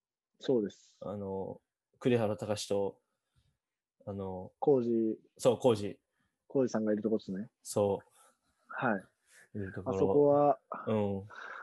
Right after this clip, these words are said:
Speaker 1: まあ、やるならやっぱあそこでやりたいなっていう
Speaker 2: うん。
Speaker 1: 思いはありますね。
Speaker 2: ね、そういうところでやってほしいよね。
Speaker 1: やっぱり。そうですね。
Speaker 2: うん。
Speaker 1: やっぱその、アメフトを、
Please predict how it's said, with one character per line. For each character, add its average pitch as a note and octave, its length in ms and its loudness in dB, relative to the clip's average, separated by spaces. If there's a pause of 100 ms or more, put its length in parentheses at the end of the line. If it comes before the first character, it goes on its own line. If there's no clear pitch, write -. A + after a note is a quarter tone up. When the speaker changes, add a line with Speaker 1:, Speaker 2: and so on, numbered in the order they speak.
(340)
Speaker 1:
ま D#3 60 2
あ、 - 20 6
や D#3 100 8
る G#3+ 100 6
な G3 100 6
ら D#3 80 10
や C#3+ 40 8
っ - 40 4
ぱ C3 120 2
あ B2 60 2
そ - 100 -18
こ D3+ 100 2
で C#3+ 100 4
や C#3 100 6
り C#3+ 80 2
た D3 100 4
い B2+ 60 4
な A#2 80 -2
っ A2 40 -4 (140)
て A2 60 -2
い G#2 200 2
う G2 60 -4 (280)
Speaker 2:
う A#2+ 60 4
ん。 G#2+ 300 2 (240)
Speaker 1:
思 A#2 200 -4
い - 20 2
は F#2+ 220 0 (640)
あ B2 80 -8
り A2+ 80 -2
ま A2+ 100 -6
す - 120 -14
ね。 F2 120 -10 (400)
Speaker 2:
ね、 G#2 280 -8
そ - 160 0
う B2 40 8
い - 20 4
う - 20 2
と B2 80 0
こ B2 120 2
ろ A#2 40 4
で G2+ 320 2
や - 80 -12
っ - 20 -14
て G#2+ 160 -6
ほ A2 100 0
し G#2+ 100 -6
い A2+ 40 0
よ G2 140 -4
ね。 F#2+ 80 -10
Speaker 1:
や F#2 60 -14
っ - 20 -14
ぱ F#2+ 80 -18
り。 - 60 -20 (1160)
そ B2 180 -4
う A2 40 -8
で G#2 80 -14
す - 160 -18
ね。 G2 60 -10
Speaker 2:
う - 20 -10
ん。 G2 60 -8
Speaker 1:
や G2 60 -10 (680)
っ - 20 -12
ぱ B2+ 80 -6
そ B2+ 120 -4
の、 A#2 140 0 (280)
ア C3 100 2
メ D#3 120 4
フ C#3+ 60 -4
ト D#3+ 160 8
を、 D#3 520 8